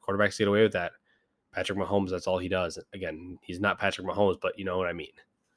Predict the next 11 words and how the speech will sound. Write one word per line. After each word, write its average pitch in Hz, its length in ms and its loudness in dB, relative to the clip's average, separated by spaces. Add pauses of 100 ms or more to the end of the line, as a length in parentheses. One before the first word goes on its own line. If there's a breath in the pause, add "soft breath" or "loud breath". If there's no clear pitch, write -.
(880)
The 110 140 8
next 113 260 8
one 151 120 10
is 104 220 4
Thyrick 110 460 6
Pitts, 117 260 0
wide 107 120 4
receiver 98 340 0
out 87 80 -4
of 78 100 -16
Delaware. 110 540 4